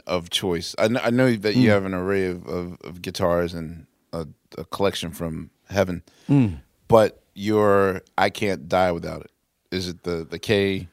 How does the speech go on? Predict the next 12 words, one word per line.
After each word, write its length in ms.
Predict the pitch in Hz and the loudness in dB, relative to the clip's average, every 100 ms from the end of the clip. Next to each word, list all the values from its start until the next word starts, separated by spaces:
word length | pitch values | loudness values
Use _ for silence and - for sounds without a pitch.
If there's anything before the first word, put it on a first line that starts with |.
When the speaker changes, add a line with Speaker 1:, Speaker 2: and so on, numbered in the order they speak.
| _ _ _ _ _ - | _ _ _ _ _ -4
Speaker 1:
Hollow 220 | 101 104 | -2 0
Body, 400 | 101 104 104 98 | 2 4 4 2
or 120 | 87 | -2
is 120 | 87 | -4
it, 140 | 87 - | -8 -8
is 200 | 82 87 | -8 -6
it 120 | 90 80 - | -6 -8 -4
Speaker 2:
There's, 320 | 147 156 139 | -2 0 0
um, 640 | 147 147 143 139 139 139 143 | 0 0 0 0 0 0 -2
I 100 | 139 | -2
have 180 | 147 156 | -2 -2
this 160 | 135 | -4